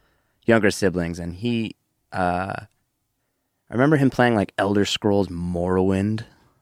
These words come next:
like, back in the dang day. Um, I remember him being really into Jeff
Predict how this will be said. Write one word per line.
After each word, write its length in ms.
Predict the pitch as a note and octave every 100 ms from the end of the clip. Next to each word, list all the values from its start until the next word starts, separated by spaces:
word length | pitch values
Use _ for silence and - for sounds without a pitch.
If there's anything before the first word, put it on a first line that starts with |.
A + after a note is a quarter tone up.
| -
like, 260 | E2+ _
back 300 | - F2+ F2
in 60 | F2+
the 80 | F2
dang 360 | F#2 F2+ E2+
day. 380 | E2+ F2 F2 A2 _ _ _ _ _ _ _ _ _ _ _ -
Um, 960 | F#2+ F#2+ F2+ F2 F2 F2 E2+ E2 E2+ F2 _ _ _ _ _ - -
I 160 | G2
remember 640 | G2 F#2 F#2 F#2 F#2 F#2 F2+
him 800 | E2 F2+ F2 F2 E2+ E2 E2 - _ _ _ _ _ _ -
being 220 | F#2+ F2+
really 240 | F#2+ G#2
into 140 | G#2 F#2
Jeff 260 | F#2 G2